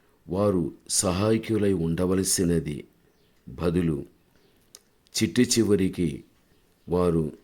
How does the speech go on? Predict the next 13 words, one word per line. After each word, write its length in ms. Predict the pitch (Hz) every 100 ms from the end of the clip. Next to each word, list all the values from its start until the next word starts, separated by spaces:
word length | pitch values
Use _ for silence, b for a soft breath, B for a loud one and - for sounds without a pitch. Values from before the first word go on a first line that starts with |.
| _ _ -
సహాయాన్ని 840 | - 92 87 107 107 104 98 90
చేయలేనటువంటి 920 | 85 - 92 95 101 95 90 92 85
వ్యక్తులుగా 680 | 76 80 - 95 92 82 85
మనకు 300 | 80 78 78
కనిపిస్తూ 580 | 80 78 78 80 - 80
ఉంటున్నారు. 680 | 76 71 73 71 73 - - _ _ b b b b b b b b b b
అయితే, 600 | 104 117 117 87 71 71 - _ _ _ _ _ _ _ _ 98
వారి 200 | 98 95
క్షేమాన్ని 720 | - 107 104 117 117 120 107
కోరి 520 | - 95 85 87 85 -
అరణ్యములోనికి 1120 | 87 101 107 104 98 92 87 85 85 76 - - _ b b b b -
యోసేపు 640 | 87 107 104 113 104 85
వెళ్ళడం, 640 | 90 78 80 85 78 73